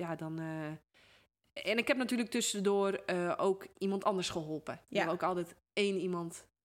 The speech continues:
Speaker 1: anders per dag helpen. Eh, en het, en, en dat, en, en soms is dat één. En soms is het een zaal van duizend mensen of alles ertussenin. Maar
Speaker 2: Ja.
Speaker 1: ik wil echt iemand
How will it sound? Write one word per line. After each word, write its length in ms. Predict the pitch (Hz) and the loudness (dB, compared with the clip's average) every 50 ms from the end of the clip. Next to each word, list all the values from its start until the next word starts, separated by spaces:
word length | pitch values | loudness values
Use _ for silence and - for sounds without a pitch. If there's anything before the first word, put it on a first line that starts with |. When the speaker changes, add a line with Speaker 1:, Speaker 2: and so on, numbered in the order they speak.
| _ _ _ _ - | _ _ _ _ 2
Speaker 1:
anders 400 | - 220 208 190 175 170 165 - | 2 4 4 4 0 0 -2 -4
per 180 | - - 165 160 | -4 -4 -2 0
dag 200 | 160 151 147 - | 0 0 -2 -4
helpen. 420 | 165 160 147 - - - 117 95 - - - - - - - - - - - _ _ - | -6 -6 -6 -6 -4 -6 -8 -8 -8 -14 -20 -20 -20 -20 -20 -20 -20 -20 -20 _ _ -8
Eh, 640 | - 180 175 170 170 170 170 170 170 165 165 - - | -4 -4 -2 -2 -2 -2 -2 -2 -2 -2 -2 -2 -2
en 80 | 170 | -2
het, 200 | 170 165 170 - | -2 -4 -4 -6
en, 260 | - - 170 180 - | -4 -2 0 0 2
en 100 | - 180 | 2 2
dat, 140 | 190 190 180 | 2 2 0
en, 240 | - - 214 214 - | 0 0 0 0 2
en 140 | - 220 208 | 2 2 4
soms 300 | - - 269 254 226 202 | 4 4 4 2 2 2
is 80 | 196 | 2
dat 160 | - 196 185 - | 2 2 0 2
één. 340 | - 226 208 190 170 - | 2 2 4 2 2 0
En 100 | - 175 | -2 -2
soms 240 | 175 - 214 208 190 | -2 0 0 0 0
is 100 | 185 180 | -2 -2
het 120 | 180 175 170 | -4 -4 -4
een 100 | 180 175 | -4 -2
zaal 240 | - 185 170 165 | 0 0 0 0
van 140 | 175 - 185 | 0 -2 -4
duizend 340 | 180 175 175 180 175 180 175 | -2 0 0 -2 -2 -2 -2
mensen 360 | 180 185 185 202 - 208 - | -2 -2 -2 -4 -6 -6 -6
of 120 | - 180 - | -6 -4 -4
alles 220 | - 180 185 180 | -4 -4 -4 -4
ertussenin. 560 | - 175 - 180 175 - - - 175 170 170 170 | -6 -4 -4 -2 -4 -2 -2 -2 -2 -2 -2 -2
Maar 100 | 170 170 | 0 0
Speaker 2:
Ja. 80 | 190 175 | 0 0
Speaker 1:
ik 60 | - | 2
wil 220 | 180 180 185 - | 2 2 2 0
echt 240 | - 196 - - - _ _ _ _ | -2 -4 -6 -8 -14 _ _ _ _
iemand 340 | - 190 185 185 190 180 | -6 -4 -2 -2 -4 -6